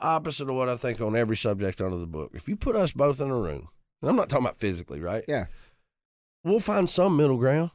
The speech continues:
Speaker 2: For sure.
Speaker 1: We'll at least be able to have a conversation.
Speaker 2: And we hang out for a day, we're gonna have a good time, bro.
Speaker 1: Absolutely.
Speaker 2: Yeah.
Speaker 1: You know what I'm saying? I,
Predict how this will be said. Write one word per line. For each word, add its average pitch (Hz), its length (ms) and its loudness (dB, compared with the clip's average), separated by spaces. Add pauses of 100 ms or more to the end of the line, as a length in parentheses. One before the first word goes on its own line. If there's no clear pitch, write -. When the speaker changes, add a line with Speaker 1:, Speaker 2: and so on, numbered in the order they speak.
(160)
Speaker 2:
For 156 100 2
sure. 175 320 2
Speaker 1:
We'll 170 140 4
at 127 80 0
least 196 260 0
be 180 100 -2
able 160 140 0
to 143 60 -2
have 143 160 2
a 127 40 -4
conversation. 135 360 0
Speaker 2:
And 170 40 4
we 226 120 8
hang 240 160 6
out 214 240 6
for 190 120 4
a 175 60 2
day, 175 220 8
we're 170 120 6
gonna 185 140 4
have 175 160 4
a 151 60 4
good 143 160 6
time, 120 260 -2
bro. 190 100 0
Speaker 1:
Absolutely. 208 600 4
Speaker 2:
Yeah. 104 260 2
Speaker 1:
You 185 140 0
know 185 80 2
what 185 80 2
I'm 180 100 0
saying? 190 380 0
I, 170 60 4